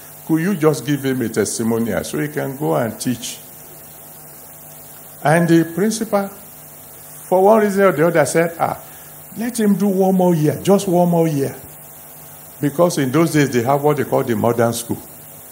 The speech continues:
If he can do three years, and then we'll be able to give him not just a testimonial, we'll give him something like a certificate. Ah, okay. My mother came home, told my father, and they sold everything, cocoa plantation, little thing they had, they sold.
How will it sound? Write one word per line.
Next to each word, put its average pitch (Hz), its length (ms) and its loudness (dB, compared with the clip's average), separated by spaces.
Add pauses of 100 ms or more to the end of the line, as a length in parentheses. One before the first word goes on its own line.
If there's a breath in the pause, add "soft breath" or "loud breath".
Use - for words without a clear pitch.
(520)
If 220 180 2
he 180 80 2
can 117 220 0
do 151 160 2
three 156 240 2
years, 98 380 0
and 185 320 0
then 170 280 0
we'll 160 140 -2
be 151 160 -2
able 170 220 -2
to 135 160 -4
give 147 200 -6
him 143 160 -6
not 196 180 0
just 160 220 0
a 120 60 -2
testimonial, 117 760 -2
we'll 147 140 -6
give 160 200 -6
him 143 80 -4
something 143 480 -2
like 117 240 -2
a 98 60 -6
certificate. 95 560 -6 (1040)
Ah, - 120 -14 (320)
okay. 95 380 -6 (500 loud breath)
My 90 100 -12
mother 107 320 2
came 123 320 -2
home, 120 220 -6 (140)
told 110 300 -4
my 90 160 -2
father, 151 420 -2 (420 loud breath)
and 92 200 -6
they 95 80 -2
sold 120 320 2
everything, 147 960 2
cocoa 135 320 0
plantation, 147 920 0
little 165 360 -2
thing 160 280 -2
they 135 140 0
had, 135 340 2
they 113 140 0
sold. - 440 2